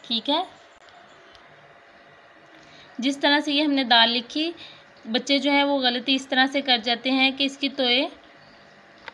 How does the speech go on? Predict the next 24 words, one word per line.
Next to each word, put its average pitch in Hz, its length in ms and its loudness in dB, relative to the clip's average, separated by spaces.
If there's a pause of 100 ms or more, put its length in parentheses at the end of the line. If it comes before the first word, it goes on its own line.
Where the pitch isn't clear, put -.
(260)
दाल 220 320 4
के 269 180 0
साथ 240 360 2
लिख 233 140 -6
देते 220 280 -6
हैं, 247 180 -2
तो 262 100 -4
ये 262 340 -2
बिल्कुल 233 360 -8
भी 285 260 -4
दुरुस्त 233 300 -10
तरीका 220 380 -4
नहीं 220 300 -4
है। 285 180 -2 (440)
और 262 120 0
कुछ 294 260 -6
बच्चे 269 260 2
इस 262 160 0
तरह 262 200 2
से 262 140 -4
कर 254 200 -2
देते 233 280 -8
हैं 269 280 2
कि 277 140 -2